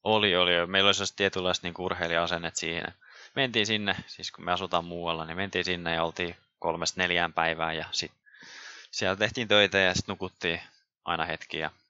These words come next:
sit taas tehtiin ja sit mentiin kotiin lepäämään ja sit taas,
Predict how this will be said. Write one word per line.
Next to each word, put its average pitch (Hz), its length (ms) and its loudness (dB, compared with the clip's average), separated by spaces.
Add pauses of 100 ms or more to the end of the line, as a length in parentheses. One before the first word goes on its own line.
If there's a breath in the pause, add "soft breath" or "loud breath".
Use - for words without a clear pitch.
(160)
sit 82 220 -12
taas 78 200 -2
tehtiin 76 380 -6
ja 57 80 -2
sit - 160 -6
mentiin - 240 -2
kotiin 82 340 -6
lepäämään 62 580 -6
ja - 60 -12 (460)
sit - 280 -10
taas, - 320 -2